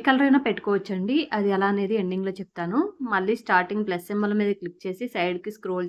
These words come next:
చేస్తే టెక్స్ట్ అనే ఆప్షన్ అని కనిపిస్తుంది కదండి, దాని మీద క్లిక్ చేస్తే యాడ్ ఏ హెడ్డింగ్, సబ్ హెడ్డింగ్,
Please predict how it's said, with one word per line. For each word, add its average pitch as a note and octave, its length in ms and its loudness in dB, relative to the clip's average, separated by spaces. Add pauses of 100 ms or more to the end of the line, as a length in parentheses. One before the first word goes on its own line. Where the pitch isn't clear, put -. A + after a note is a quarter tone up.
చేస్తే F#3 240 -6 (100)
టెక్స్ట్ F#3 360 -6
అనే A#3+ 100 0 (100)
ఆప్షన్ F#3+ 280 -6
అని F#3 160 -8
కనిపిస్తుంది F3 480 -8
కదండి, F3 300 -4
దాని F#3+ 180 -2
మీద F3 160 -6
క్లిక్ E3+ 260 -10
చేస్తే F3 280 -8 (760)
యాడ్ G3 200 0
ఏ G#3+ 100 0
హెడ్డింగ్, G3+ 360 0
సబ్ F3 220 -2
హెడ్డింగ్, G#3 280 2